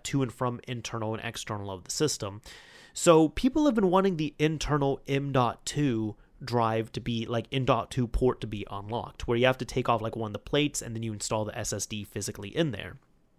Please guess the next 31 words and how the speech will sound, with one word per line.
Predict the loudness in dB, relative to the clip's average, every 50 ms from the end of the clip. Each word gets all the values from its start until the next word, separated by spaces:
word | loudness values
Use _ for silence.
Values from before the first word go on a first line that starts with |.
| _ _ _ _ -8
So | -4 2 4 6 8 6 6 4 0 -8 -16 -18 -20 -20 -20 -20 _ _
it | 6 8
looks | 10 8 8 6 6 4
like | 4 4 6 6
there | 4 6 6
is | 4 4 2
a | 0
beta | 2 2 2 2 4 2 0
update | -2 -4 -4 -2 -2 -2 -2 -2
that | -4 -6
has | -2 -2 0 2 2 2 2 0 0 -4 -8 -10
unleashed | -10 -8 -8 -6 -4 -4 -2 -4 -4 -6 -8 -12
this. | -6 -4 -2 -2 -2 -4 -8 -16 -20 -20 _ -2
Now, | 2 4 6 6 6 4
it's | 2 0 4
not | 6 6 6
in | 6 4
the | 2 2
main | 4 4 4 4 2 0
channel | -2 -2 -2 -2 0 -2 -2 0
yet. | 0 0 0 -2 -4 -6 -4
It | -4 -2 -2
is | 0 0 0 0 2
just | 2 0 0 0 -2 -6
a | -8 -8 -8
beta | -2 2 2 4 6 4 4 2 0 -2
firmware | -4 -4 -4 -6 -6 -6
update | -4 -6 -6 -6 -4 -6 -6 -4 -6
right | -6 -6 -6 -6 -2
now, | 0 2 4 4 4 4 2 0 -6 -16 -20 -20 -20 -20 -18 _
and | 0 2 4 4 4 4 2